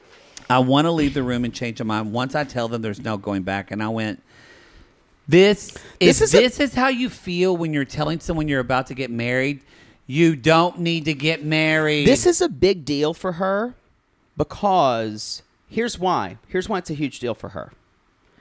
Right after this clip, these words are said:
Speaker 2: She knows that when she tells her parents, they will finally think it's real. Because her, the entire time
Speaker 1: No,
Speaker 2: she
Speaker 1: she
Speaker 2: told
Speaker 1: says,
Speaker 2: I know.
Speaker 1: "Once I tell them I'm not going back, I don't have an out." She says that.
Speaker 2: Exactly. Y'all,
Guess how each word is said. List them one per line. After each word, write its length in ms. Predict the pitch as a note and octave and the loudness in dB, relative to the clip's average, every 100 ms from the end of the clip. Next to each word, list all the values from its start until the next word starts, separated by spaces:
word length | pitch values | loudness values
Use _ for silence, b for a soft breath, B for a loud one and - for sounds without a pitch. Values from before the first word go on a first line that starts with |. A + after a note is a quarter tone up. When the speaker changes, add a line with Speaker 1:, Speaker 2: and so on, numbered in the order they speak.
| b b b b b | b b b b b
Speaker 2:
She 260 | - - F3 | -8 -2 -2
knows 600 | D#3 E3 F3 G3 G#3 G#3+ | 0 0 0 0 -4 -6
that 200 | F3 - | -8 -8
when 300 | A#2 D3 D#3+ | -6 -6 -4
she 240 | E3 D3+ | -6 -6
tells 460 | D3 - C#3 B2+ B2+ | -6 -4 -2 -2 -4
her 120 | C3+ | -8
parents, 800 | A#2 - E3 C3+ G#2+ - - - - | -8 -4 -2 -2 -4 -8 -10 -10 -6
they 140 | B2+ | -4
will 180 | A#2+ A#2+ | -2 -6
finally 540 | A#2 C3+ B2 C3 B2+ | -6 -4 -4 -4 -6
think 240 | C3 A#2 G#2 | -6 -8 -8
it's 200 | G#2 - | -10 -6
real. 340 | G#2 G2 C#2 - _ _ B B B B | -4 -4 -6 -12 _ _ B B B B
Because 420 | - B2 B2+ A2 - | -6 -2 -2 -4 -6
her, 140 | A#2+ | -2
the 120 | C#3 | 0
entire 640 | C3 B2 - G3+ G3+ G#3+ G#3+ | 0 -4 -4 -2 0 -2 -4
time 360 | - E3+ D3 D3+ | -4 -4 0 4
Speaker 1:
No, 160 | B3+ | 4
Speaker 2:
she 180 | - - | 4 4
Speaker 1:
she 40 | |
Speaker 2:
told 160 | F4+ C#4 A#4+ | 4 6 4
Speaker 1:
says, 220 | D4+ C3 - | 6 4 2
Speaker 2:
I 100 | D3 | 0
know. 200 | E3 A2+ | 0 -2
Speaker 1:
"Once 220 | - E3+ - | 0 0 2
I 80 | |
tell 200 | F3 F#3+ | 0 0
them 140 | F#3 E3 | 0 0
I'm 120 | C#3+ | 0
not 160 | C#3+ C3 | 0 -2
going 160 | C#3 C3 | -2 0
back, 180 | D3+ | 0
I 60 | D3 | 0
don't 160 | C#3 C3 | -2 0
have 140 | C3+ | -2
an 80 | C#3 | -2
out." 300 | D#3 D3+ - | -2 -4 -8
She 160 | - E3+ | -10 -4
says 240 | - A3 | -2 2
that. 160 | D3+ A#2+ | 4 2
Speaker 2:
Exactly. 120 | G2 - B B B B D#3+ | 0 -6 B B B B -10
Y'all, 420 | C#3 D#3+ D#3+ F3 | 2 6 6 4